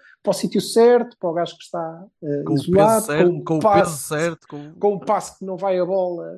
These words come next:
Speaker 1: aos, aos trambolhões para ele ter que dominar a rasca, não é? Tudo certinho,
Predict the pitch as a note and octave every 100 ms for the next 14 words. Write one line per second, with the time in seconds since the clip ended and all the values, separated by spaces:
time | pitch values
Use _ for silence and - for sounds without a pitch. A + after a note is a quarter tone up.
0 | F3+ E3 D#3+ - D#3 C#3+ - F3 D#3+ F3+
1 | G3 F3+ - F3 E3+ F3 E3 E3+ E3+ E3+
2 | D#3+ - G3+ A#3 - G3+ A#3+ C4+ C4 B3
3 | - G#3 - A#3 B3 A#3